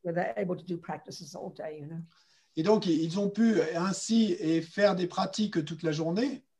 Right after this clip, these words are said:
Speaker 1: But Lama Zopa says, "Even a half an hour, take what you can."
Speaker 2: Mais Lama Zopa dit que même si ce n'est qu'une demi-heure, prenez ce que vous pouvez.
Speaker 1: And all the same prayers and practices are the ones you would choose to do, but obviously you've only got thirty minutes, so you select the ones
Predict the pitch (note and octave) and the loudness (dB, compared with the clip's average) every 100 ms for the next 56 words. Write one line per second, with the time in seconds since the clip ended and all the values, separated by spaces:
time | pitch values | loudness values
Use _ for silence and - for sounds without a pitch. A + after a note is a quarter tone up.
0 | _ _ B3+ - C#4 C4+ D4+ E4+ A#3 F3+ | _ _ -8 0 2 6 6 6 0 -2
1 | - - D4 C#4+ A#3+ G#3 A3 G#3+ F#3+ F3 | -4 -4 -2 0 0 0 0 -2 -2 -2
2 | D#3+ D#3+ - C4+ B3+ A3+ F#3+ G#3 F#3+ - | -2 -4 -2 -2 0 -4 -6 -12 -14 -10
3 | G3+ E3+ - - _ - - _ _ _ | -8 -8 -12 -20 _ -20 -20 _ _ _
4 | - F3+ F#3+ F#3 G#3 A3 A#3+ B3+ A3+ G3+ | -8 -4 -4 -2 0 0 2 4 4 6
5 | C4+ - F#3 D#3+ G#3 B3 A#3+ A3+ - G#3 | 6 6 0 2 2 2 2 0 2 4
6 | G#3+ G#3 - B3+ G3 G3 F#3+ G#3 A#3+ B3 | 4 2 4 4 6 2 2 4 4 2
7 | - - G#3+ G#3+ A#3 A#3 - F#3 F#3 F3 | -6 2 6 6 4 0 -2 -4 -4 -6
8 | F#3+ F3+ F#3 D3+ B3 D4+ F4+ - - A3 | -6 0 0 2 4 4 4 -2 -8 -8
9 | - D#4 C4+ G3+ A#3+ A#3+ F#3 E3 G#3+ A3+ | 0 0 0 0 2 2 0 0 -2 -2
10 | E3+ D#3+ E3 F3+ F#3+ F#3 F3 F3 D3 - | -10 -10 -4 -2 0 -2 -4 -8 -8 -6
11 | G3+ F#3 F#3 E3+ F#3 A3+ D#3+ G3+ F#3 F#3 | -2 -2 -4 -10 -6 -4 0 0 0 -6
12 | F3 E3 - E3+ D#3+ C4 A#3+ - G3 F#3 | -4 -4 -4 -4 2 4 4 -2 -4 -2
13 | F3+ F#3+ F#3 G3 - F3 E3+ F3 F#3+ | -4 -4 0 -2 -2 -4 -4 -4 -8